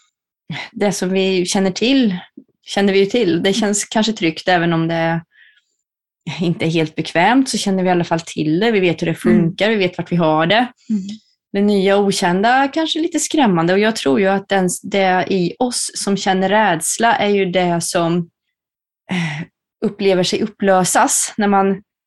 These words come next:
Speaker 1: går in i den här
Speaker 2: Mm.
Speaker 1: källkraften. Och det är mycket jag-bilden, det är ju mycket egot. Det är ju
Speaker 2: Mm.
Speaker 1: inte som att kroppen upphör försvinna, men det, det är ju ens upplevda jag. Det är ju ens jag, eh, så som man identifierar sig själv.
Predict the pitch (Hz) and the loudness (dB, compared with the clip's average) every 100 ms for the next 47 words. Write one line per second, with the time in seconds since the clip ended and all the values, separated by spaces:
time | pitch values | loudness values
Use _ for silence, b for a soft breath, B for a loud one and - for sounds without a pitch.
0 | _ _ - 208 185 175 175 170 156 160 | _ _ -2 0 2 2 2 2 2 0
1 | 160 B B _ _ 240 220 202 196 196 | -4 B B _ _ 0 2 2 0 0
2 | 175 - 160 - 175 202 226 247 226 190 | 0 -2 -4 -2 -2 2 2 2 2 2
3 | 190 180 175 160 160 160 190 180 214 247 | 2 2 0 0 -2 0 0 2 2 0
4 | 240 - 147 147 160 214 208 - B B | 0 -4 -2 -2 0 0 -2 -10 B B
5 | B 233 214 214 185 208 202 196 196 - | B 0 2 2 0 0 2 2 0 -2
6 | 202 - 226 254 247 175 180 180 170 160 | -4 -2 0 2 0 -2 -2 0 0 0
7 | 160 190 190 190 214 196 214 202 196 - | 0 0 0 0 2 2 2 0 0 -4
8 | 208 _ 190 185 175 175 190 185 208 240 | -8 _ -2 0 0 2 0 2 2 2
9 | 175 180 190 196 190 190 - - B B | 2 0 0 0 0 -2 -6 -10 B B
10 | B _ 170 180 175 180 180 180 - _ | B _ -4 0 2 0 0 -2 -4 _
11 | _ _ _ _ - 160 B - - 233 | _ _ _ _ -10 -10 B -14 -8 -2
12 | 196 196 190 196 190 196 196 226 220 220 | -2 0 0 2 2 0 0 2 4 4
13 | 226 262 - 147 202 | 4 0 2 2 2